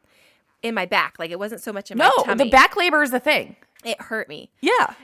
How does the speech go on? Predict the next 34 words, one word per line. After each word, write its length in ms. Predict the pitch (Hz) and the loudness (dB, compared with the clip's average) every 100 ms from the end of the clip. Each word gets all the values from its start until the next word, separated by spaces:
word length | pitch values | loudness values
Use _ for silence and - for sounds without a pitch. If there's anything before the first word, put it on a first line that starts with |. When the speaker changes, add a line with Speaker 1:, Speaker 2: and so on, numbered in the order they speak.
| - | -4
Speaker 1:
And 140 | 208 208 | -2 -2
Speaker 2:
but 20 | |
Speaker 1:
so 80 | 214 | 2
Speaker 2:
back 140 | 220 | 2
Speaker 1:
he'd 80 | 226 | 4
have 60 | 226 | 0
Speaker 2:
labor 80 | 220 | -2
Speaker 1:
to 40 | |
Speaker 2:
is 100 | 220 | -6
a 20 | |
Speaker 1:
squeeze 120 | 214 202 | -6 -6
Speaker 2:
thing. 80 | 208 | -6
Speaker 1:
my 120 | 180 | -6
back, 340 | 208 233 214 | -4 -4 -4
and 100 | - | -4
Speaker 2:
Yeah. 120 | 277 202 | 0 0
Speaker 1:
then 140 | 196 | -2
he 160 | 202 254 | -6 -8
would, 120 | 233 | -6
like, 180 | 220 190 | -8 -6
go 180 | 196 214 | -6 -6
and 140 | 202 | -8
sit 140 | 208 | -10
down, 240 | 226 226 196 | -6 -6 -6
and 100 | 196 | -6
I 80 | 202 | -6
was 140 | 202 | -6
like, 240 | 208 - _ _ _ _ _ - - | -8 -8 _ _ _ _ _ -18 2
"Come 260 | - 349 | 4 6
back! 560 | 294 359 659 226 - - - | 6 8 10 8 4 -14 0
It's, 320 | 294 - - | 0 0 -8
it's 180 | 339 - | -6 4
happening 480 | 339 659 659 494 339 254 | 6 6 4 0 0 -2
again! 500 | 277 622 427 220 | 0 6 6 6